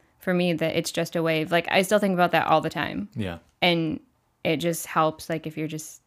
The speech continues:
Speaker 1: going through something really hard, like, just remind yourself, "Okay, it's just a wave." It's this idea that you can just, like,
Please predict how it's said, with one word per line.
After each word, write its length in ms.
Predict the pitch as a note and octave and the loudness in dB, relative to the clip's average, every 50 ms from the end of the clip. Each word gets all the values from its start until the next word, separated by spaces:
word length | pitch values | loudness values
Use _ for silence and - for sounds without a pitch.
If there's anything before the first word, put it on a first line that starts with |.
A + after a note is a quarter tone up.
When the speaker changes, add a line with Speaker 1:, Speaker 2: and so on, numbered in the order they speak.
| _ _ _ | _ _ _
Speaker 1:
going 220 | - D3+ D3 D3 D#3+ | -6 -4 -4 -4 -4
through 100 | F3 F3 | -6 -6
something 240 | - G3 G3+ G#3 | -4 -4 -2 -2
really 200 | G#3+ A3 A3+ A#3 | -2 -2 -2 0
hard, 280 | A#3 C4 B3+ G#3+ F3+ E3 | 2 2 2 2 2 0
like, 300 | D#3+ D#3+ D#3 D#3 - _ - _ _ _ _ _ _ | 0 -2 -2 -4 -6 _ -20 _ _ _ _ _ _
just 160 | - F3+ F3 | -6 -4 -2
remind 240 | F#3 F3 E3 E3 D#3+ | 0 0 0 0 -2
yourself, 180 | D#3 - E3 E3 D#3+ D#3+ E3+ | -4 -6 -8 -10 -10 -10 -10
"Okay, 140 | E3 D3+ | -8 -8
it's 120 | C#3+ C#3+ - | -8 -6 -8
just 180 | E3 D#3+ - | -8 -4 -2
a 40 | F3 | -2
wave." 220 | D#3 D3+ C#3+ C3+ D3 | 0 0 -2 -4 -6
It's 140 | D3+ - | -8 -8
this 160 | - D#3+ D#3 D#3+ | -8 -8 -6 -4
idea 360 | D#3+ D#3 D#3 E3+ E3+ F3 E3 | -6 -4 -2 0 2 2 2
that 140 | D#3+ D#3+ - | 2 0 -2
you 80 | D#3 | -2
can 140 | - E3+ D#3+ | -4 -4 -6
just, 140 | - - - | -6 -4 -2
like, 280 | D#3 D3+ - - - | -2 -2 -4 -6 -16